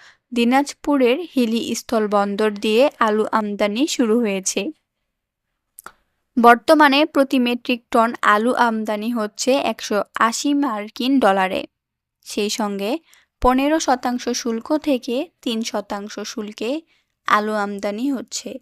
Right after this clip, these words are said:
ভারত থেকে এই সব আলু পনেরো থেকে বিশ টাকা রুপি দিয়ে কিনতে হচ্ছে আমদানিকারকদের। সব খরচ মিলে বন্দরে বিক্রি হচ্ছে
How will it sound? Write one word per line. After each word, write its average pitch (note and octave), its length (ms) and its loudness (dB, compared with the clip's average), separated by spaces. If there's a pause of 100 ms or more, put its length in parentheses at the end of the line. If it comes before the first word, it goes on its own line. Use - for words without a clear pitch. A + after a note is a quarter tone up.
(800)
ভারত A#3 400 2
থেকে D4 400 -2
এই A3 280 -2
সব A3 220 -6 (120)
আলু A3 440 -2 (300)
পনেরো A3+ 360 -4
থেকে A#3 360 -6
বিশ A3 300 -10
টাকা G#3+ 360 -4
রুপি G#3 360 -6
দিয়ে G#3 300 -6
কিনতে A#3 440 -4
হচ্ছে B3 500 -6
আমদানিকারকদের। G3 1040 -6 (800)
সব G3+ 220 -8 (140)
খরচ G#3+ 460 -2
মিলে G#3+ 360 -4 (580)
বন্দরে B3 560 4
বিক্রি B3 380 -2
হচ্ছে A#3+ 460 -4